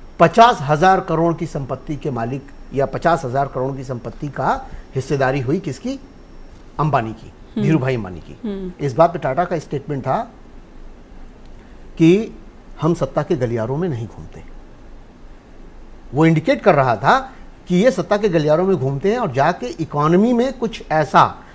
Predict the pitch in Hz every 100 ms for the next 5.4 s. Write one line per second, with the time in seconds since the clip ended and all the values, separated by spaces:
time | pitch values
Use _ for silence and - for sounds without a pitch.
0 | - 117 185 143 156 233 170 135 147 226
1 | 202 196 - 233 - - 320 285 269 190
2 | 196 180 170 147 135 117 117 123 262 349
3 | 247 220 190 254 185 175 269 - 208 220
4 | 180 156 143 160 247 160 392 269 240 175
5 | 294 262 135 -